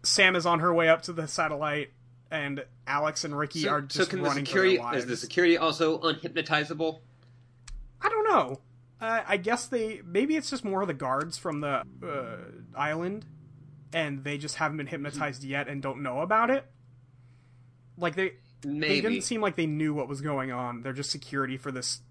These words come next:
Speaker 1: uh, new music guy, which, which makes sense, I guess. They get, Alex and Ricky are, like, running up the satellite dish now because they're running away from the, uh, fans.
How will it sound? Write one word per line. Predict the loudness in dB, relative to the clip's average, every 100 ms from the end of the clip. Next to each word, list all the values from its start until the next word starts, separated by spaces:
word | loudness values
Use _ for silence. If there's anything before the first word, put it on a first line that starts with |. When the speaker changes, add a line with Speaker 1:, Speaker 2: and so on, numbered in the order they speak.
| -8
Speaker 1:
uh, | -4 -4
new | -4 -2 0 -2 -4
music | -6 -4 -4 -6 -6
guy, | -2 -2 -4 -10 -20 -16 -2
which, | -2 -2 -10
which | -4 -4 -2
makes | -2 0
sense, | -2 -2 -4
I | -4
guess. | -2 -2 -4 -10 -14 -20 -14
They | -12 -8 0 2 4
get, | 6 8 8 6 -4 -20 -20 -20 -8 2
Alex | 8 8 8 2
and | 0
Ricky | 0 0 0
are, | 4 4 4
like, | 0 0
running | 4 4 6
up | 2
the | 2
satellite | 6 6 8 6 4
dish | -2 -2
now | 2 2
because | 2 -2 -2
they're | -2
running | 0 -2 0
away | -2 0 -4
from | -2 -4 -2
the, | 0
uh, | 2 2 2 2 2 0
fans. | -4 -8 -4 -4 -4 -6